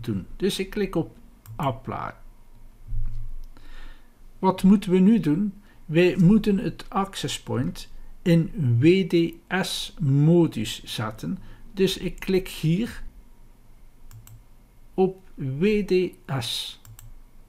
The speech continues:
W D S mode selecteer ik dynamisch,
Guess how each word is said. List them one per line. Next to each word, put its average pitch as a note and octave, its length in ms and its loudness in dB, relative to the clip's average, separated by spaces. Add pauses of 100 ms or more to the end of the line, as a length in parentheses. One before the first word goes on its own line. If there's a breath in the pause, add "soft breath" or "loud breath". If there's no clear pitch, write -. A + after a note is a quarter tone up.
(1200 soft breath)
W C#3+ 180 4
D G3 560 6
S - 140 -4
mode C3+ 540 2 (680)
selecteer F3+ 880 2
ik E3+ 400 -2
dynamisch, C#3+ 1160 0